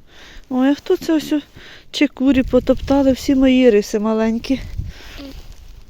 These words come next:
Да, снігу, снігу білого насипала зима. Вірніше, насипала весна. М, репить як.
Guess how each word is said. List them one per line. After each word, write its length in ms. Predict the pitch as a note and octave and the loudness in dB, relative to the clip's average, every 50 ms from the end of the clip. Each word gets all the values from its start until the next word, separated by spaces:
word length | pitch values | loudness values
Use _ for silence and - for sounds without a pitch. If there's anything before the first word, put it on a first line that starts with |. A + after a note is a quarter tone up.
| - - - - - - - | -20 -18 -16 -16 -16 -10 -6
Да, 320 | - A#3+ A#3+ C4+ C4+ C#4 C4+ | -2 0 2 2 2 2 0
снігу, 420 | - - C4+ C#4 D#4+ E4+ D#4+ E4 | -2 -2 0 2 2 2 2 -2
снігу 400 | - - - C4+ D4+ D#4+ D4+ D4+ - - - - - - - - - - - - - - - - - - | -4 -2 0 2 2 2 2 -2 -6 -8 -10 -10 -10 -10 -10 -12 -14 -14 -14 -14 -14 -14 -16 -16 -10 -6
білого 480 | - A#3 C#4 C#4+ C#4 C4+ C#4 C4 C#4 C#4 | 0 2 2 4 4 4 4 4 4 4
насипала 720 | C4 C4+ C4 B3+ - C4 C4+ C4+ - - C4+ C4+ C#4 C#4 C4 - - - | 4 2 0 0 2 2 2 2 2 2 2 2 2 2 0 -4 -8 -4
зима. 440 | A#3+ B3 C#4 C4 B3 B3 B3+ C4 C4 - - - - - - - - - - - - - - - - - - - - - A3 | 2 2 4 4 4 4 4 2 2 -2 -10 -14 -12 -12 -12 -14 -14 -14 -14 -14 -14 -14 -14 -14 -14 -16 -16 -16 -12 2 4
Вірніше, 500 | C#4 C4+ C#4 A3 B3 C4+ C4 - C4+ C4+ A#3+ - - - - - - - - - - - - - - - | 6 6 6 6 6 4 4 4 4 2 2 -2 -8 -16 -18 -18 -18 -18 -18 -16 -16 -16 -16 -12 -6 -4
насипала 580 | A#3 A#3+ - - C4+ B3+ - B3+ A#3+ B3 B3 | -2 -2 0 0 -2 0 2 2 4 4 6
весна. 440 | A#3 B3 B3+ - - C4 B3+ A3 G#3 - - - - - - - - - - - - - - - - - - - - - - - - - - - - - - - - - - - | 4 4 2 2 0 -2 -2 -2 -2 -4 -10 -18 -18 -18 -18 -18 -16 -16 -16 -18 -18 -18 -18 -18 -16 -18 -18 -20 -20 -18 -18 -16 -16 -14 -16 -16 -18 -20 -20 -20 -20 -20 -12 -8
М, 120 | C#4 E4+ F#4+ - - - - - | -8 -8 -8 -10 -14 -18 -10 -4
репить 500 | A#3+ G#3+ A3+ A3 - - G#3+ G3+ - - | 0 0 0 0 2 0 -2 -2 -2 -4
як. 220 | A#3+ - - - | -6 -6 -6 -10